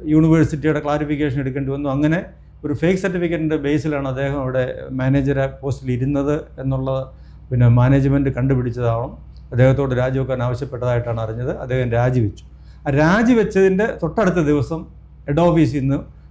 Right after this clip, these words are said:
സർക്കുലർ മുഴുവൻ താലൂക്ക് യൂണിയനുകളിലേക്കും മുഴുവൻ കരയോഗങ്ങളിലേക്കും സർക്കുലർ പോയി.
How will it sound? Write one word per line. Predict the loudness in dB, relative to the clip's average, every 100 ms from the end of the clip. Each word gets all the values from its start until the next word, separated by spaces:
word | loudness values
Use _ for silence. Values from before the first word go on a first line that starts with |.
| -4
സർക്കുലർ | -2 2 2 2
മുഴുവൻ | 2 2 4 2 2 0
താലൂക്ക് | -2 -2 -4
യൂണിയനുകളിലേക്കും | -4 -2 0 0 -2 -2 -4 -4
മുഴുവൻ | -4 -2 -2
കരയോഗങ്ങളിലേക്കും | 0 2 2 0 -2 -2 -6 -8 -14 -8
സർക്കുലർ | -6 -2 0 0
പോയി. | 0 -4